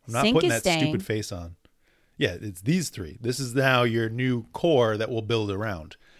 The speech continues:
Speaker 1: And I do like the fact that all of the covers that we've seen so far only feature these three.
Speaker 2: Mm. No spoilers.
Speaker 1: Right. <laughs> And the fact that we're how many weeks out and we have no idea who won the vote or who else is on the team.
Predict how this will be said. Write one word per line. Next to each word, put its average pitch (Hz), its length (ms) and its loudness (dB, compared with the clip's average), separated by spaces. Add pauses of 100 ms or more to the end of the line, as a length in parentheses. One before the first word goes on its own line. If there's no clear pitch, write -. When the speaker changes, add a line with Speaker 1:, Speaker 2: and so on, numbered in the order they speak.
(120)
Speaker 1:
And 117 140 -8
I 117 80 -4
do 139 200 -2
like 139 340 2 (240)
the 123 80 -6
fact 113 240 -2
that 107 160 -4
all 120 280 2
of 104 200 -4
the 98 260 -4 (720)
covers 175 360 2
that 104 100 -2
we've 101 160 -6
seen 120 220 -6
so 101 180 -6
far 110 460 0 (220)
only 127 240 -4
feature 107 340 -6
these 90 220 -10
three. 117 220 -4 (260)
Speaker 2:
Mm. 190 440 -4 (400)
No 185 160 2
spoilers. 180 640 -2 (180)
Speaker 1:
Right. 117 400 0
<laughs> - 100 -20
And 104 300 -6 (480)
the 139 80 -4
fact 196 240 -2
that 143 140 0
we're 113 240 0 (260)
how 147 160 -4
many 143 160 0
weeks 131 240 -2
out 156 320 2 (520)
and 117 100 -8
we 110 100 -6
have - 380 -6
no 143 260 2
idea 117 520 2
who 117 120 -6
won 113 280 -2
the 110 60 -2
vote 120 280 0
or 104 100 -4
who 117 180 -2
else 104 180 0
is 104 100 -8
on 98 120 -6
the 92 60 -12
team. 95 300 -8